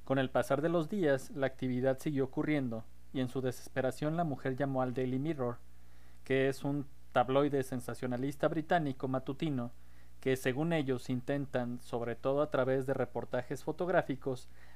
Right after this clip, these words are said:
acercar las noticias a los lectores. Les habló para que ellos dieran a conocer lo que estaba viviendo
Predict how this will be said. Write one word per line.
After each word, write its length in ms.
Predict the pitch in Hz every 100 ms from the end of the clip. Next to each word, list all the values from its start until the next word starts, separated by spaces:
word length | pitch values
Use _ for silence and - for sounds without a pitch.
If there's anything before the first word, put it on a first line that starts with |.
| -
acercar 460 | 127 139 - 139
las 140 | 143 139
noticias 540 | 131 - 120 127 -
a 40 |
los 140 | 123 123
lectores. 600 | 127 - 143 127 110 - - - - - -
Les 200 | 127 123
habló 280 | 131 131 135
para 240 | 156 139
que 160 | - 160
ellos 360 | 165 143 131 127
dieran 320 | 131 143 165
a 100 | 165
conocer 480 | 208 196 170 170 156
lo 180 | 151
que 100 | 151
estaba 340 | 135 - 131 147
viviendo 560 | 170 196 151 139 135